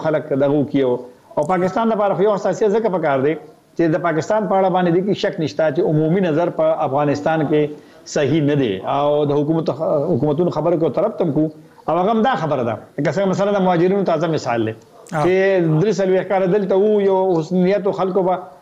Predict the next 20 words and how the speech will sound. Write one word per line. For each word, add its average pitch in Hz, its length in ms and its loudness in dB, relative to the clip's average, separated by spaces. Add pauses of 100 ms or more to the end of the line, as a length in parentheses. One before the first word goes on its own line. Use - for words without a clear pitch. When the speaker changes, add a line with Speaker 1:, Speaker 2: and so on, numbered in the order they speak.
(160)
Speaker 1:
که 170 80 0
افغان 190 540 0
طالبان، 185 460 2
که 185 320 2
افغان، 196 240 0 (120)
افغانستان 185 500 0
کې 196 40 2
مشرانو 190 560 0
به 185 240 2
ګیلې 175 300 4
د 180 120 0
پاکستان 170 380 0
نه 196 80 2
وي، 202 200 4
خو 175 140 0
د 156 100 0
مهاجرینو 160 460 2
مسله 151 220 0
به 175 160 2
هغې 170 120 2